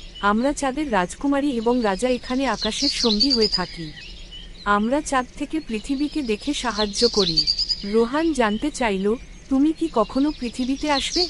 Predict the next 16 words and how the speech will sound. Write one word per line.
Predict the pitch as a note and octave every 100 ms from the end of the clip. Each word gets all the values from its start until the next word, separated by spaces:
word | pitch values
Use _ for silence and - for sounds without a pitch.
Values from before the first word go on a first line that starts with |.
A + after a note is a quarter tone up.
| - - - -
রাজকুমারী | G3+ G#3 G#3 - D#4 D#4 E4 D4
একটু | - D#4
চিন্তা | - A3 A#3 C#4+
করে | B3 A#3+ C4+
বলল, | G#3 F#3+ F#3+ A3 - - - -
"আমরা | G#3 A#3+ C#4+
চাঁদের | C4+ B3 D4 A#3+
রাজকুমারীরা | F3+ F3 - C#4 C#4 C#4+ D4
কখনো | G3+ - B3+ C#4+ B3+
পৃথিবীতে | G#3 C4 C4 C4+ C4+
আসি | F#3 - A#3+
না, | G3 E3+ - - - -
কিন্তু | C4 C4+ D4+ D4+
আমাদের | A3 A#3 C4+ -
কাজ | G#3+ G3 -
হলো | C4